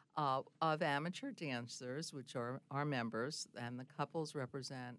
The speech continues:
uh, various chapters. And they will be doing dance routines to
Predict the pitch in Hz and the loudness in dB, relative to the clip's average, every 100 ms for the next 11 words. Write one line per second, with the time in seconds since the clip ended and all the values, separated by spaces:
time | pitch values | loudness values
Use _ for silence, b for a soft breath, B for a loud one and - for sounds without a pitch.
0 | - 123 120 123 123 156 - - 117 - | -10 -8 -6 -4 -4 -6 -8 -8 -10 -10
1 | - - - _ _ b b b - 156 | -12 -10 -12 _ _ b b b -2 2
2 | 147 147 147 147 147 147 151 143 143 143 | 2 2 0 2 0 0 0 2 0 -2
3 | 151 143 139 143 147 151 160 156 156 160 | -4 -2 -2 -6 -8 -6 -4 -2 -4 -4
4 | 156 175 196 294 - 139 - 135 120 120 | -4 -2 0 -2 -6 -8 -8 -14 -14 -12
5 | 131 - | -12 -12